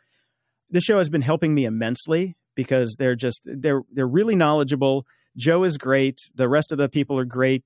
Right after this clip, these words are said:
The guests are great. And they take a very measured approach. So if you've had a stroke, and ten percent of the Americans, or ten percent of the world, basically, you know, will become victims to a stroke. So pay attention, uh, check them out.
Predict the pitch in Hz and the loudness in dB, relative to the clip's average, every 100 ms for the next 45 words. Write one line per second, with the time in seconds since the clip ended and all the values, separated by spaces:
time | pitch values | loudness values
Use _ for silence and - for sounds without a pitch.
0 | - 117 135 - - 123 127 127 - 143 | -6 -2 -2 -2 -6 -4 0 -2 -2 -2
1 | 131 120 160 151 123 139 127 120 135 131 | -2 0 -2 0 0 0 2 0 0 -2
2 | 117 143 131 131 131 139 220 214 - 147 | -4 -2 -2 -2 -2 0 0 -2 0 0
3 | 147 120 - 269 285 285 285 285 190 180 | 0 -4 -4 -2 -2 0 2 2 0 -6
4 | 202 202 247 247 202 208 - _ - 170 | -6 -4 -2 -2 -4 -6 -10 _ -4 -2
5 | 214 208 175 127 131 185 165 127 120 110 | 0 0 0 -2 0 2 2 0 -2 -4
6 | 123 131 139 - _ _ 127 120 120 143 | -4 -2 -2 -4 _ _ -6 -4 -2 -2
7 | 139 135 135 123 120 127 117 127 113 - | 0 0 0 0 -2 -6 -6 -6 -4 -2
8 | 147 - 139 127 123 _ _ - 339 302 | -4 -2 0 0 -2 _ _ -2 0 2
9 | 196 160 156 180 - _ _ _ - 151 | 2 0 -2 -4 -6 _ _ _ -4 -4
10 | - - 226 - 214 151 147 | -4 -2 -2 0 0 2 0